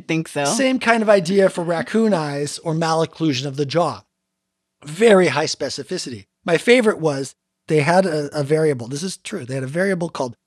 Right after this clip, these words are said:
Speaker 2: changes to the globe position. So your eyes actually moved, right, compared to where they were before on your
Speaker 1: Yeah.
Speaker 2: driver's license.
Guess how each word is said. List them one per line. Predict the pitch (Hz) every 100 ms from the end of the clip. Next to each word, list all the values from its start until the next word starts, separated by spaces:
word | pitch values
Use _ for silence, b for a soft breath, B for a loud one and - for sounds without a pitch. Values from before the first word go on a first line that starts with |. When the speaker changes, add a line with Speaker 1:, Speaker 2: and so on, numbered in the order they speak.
| _
Speaker 2:
changes | - - 202 254 247 277 262 -
to | 202
the | 165
globe | 131 151 151 165 175 156 131 156 _ -
position. | 147 131 139 - 110 95 _ _
So | -
your | 165 - -
eyes | 220 262 262 214
actually | 202 202 - 196 175
moved, | 160 185 170 127 101 - - _ _ _ _ _ 160
right, | 143 139 _
compared | - 156 170 165
to |
where | 160 160
they | 156
were | 147 156
before | 147 139 160 127 98
on | - 147
your |
Speaker 1:
Yeah. | 190 165
Speaker 2:
driver's | 143 143
license. | 135 131 131